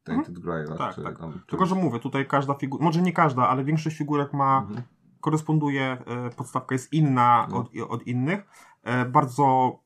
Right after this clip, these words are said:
Speaker 1: bardzo dobrze, bo tam jest dużo takich zwierzęcych motywów, czyli na przykład kobieta, kobieta zwierzę.
Speaker 2: Mhm.
Speaker 1: E, i futro, które jest zrobione, e, jest dobrze wyczesane, tak to nazwę.
Speaker 2: <laughs>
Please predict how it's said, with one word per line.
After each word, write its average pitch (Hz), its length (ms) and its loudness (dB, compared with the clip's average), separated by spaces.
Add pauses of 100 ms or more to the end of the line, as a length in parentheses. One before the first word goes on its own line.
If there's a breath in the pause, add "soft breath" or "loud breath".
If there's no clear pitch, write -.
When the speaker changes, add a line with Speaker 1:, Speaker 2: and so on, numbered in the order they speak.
(340)
Speaker 1:
bardzo 139 360 2
dobrze, 143 400 0
bo 127 100 -6
tam 147 120 -2
jest 139 160 -2
dużo 139 380 2
takich 143 220 -6
zwierzęcych 135 460 -2
motywów, 123 520 -4 (320 soft breath)
czyli 117 180 -4
na 120 100 -2
przykład 123 340 -6
kobieta, 131 420 -2 (260)
kobieta 147 280 0
zwierzę. 127 440 0 (420)
Speaker 2:
Mhm. 95 240 -8 (680 soft breath)
Speaker 1:
E, 107 500 -2
i 139 420 0
futro, 151 380 -2
które 127 240 -2
jest 123 180 0
zrobione, 127 640 0 (360)
e, - 220 -16
jest 127 480 -6 (840)
dobrze 165 460 4
wyczesane, 143 500 2
tak 117 160 -4
to 135 100 2
nazwę. 147 400 8
Speaker 2:
<laughs> 143 60 4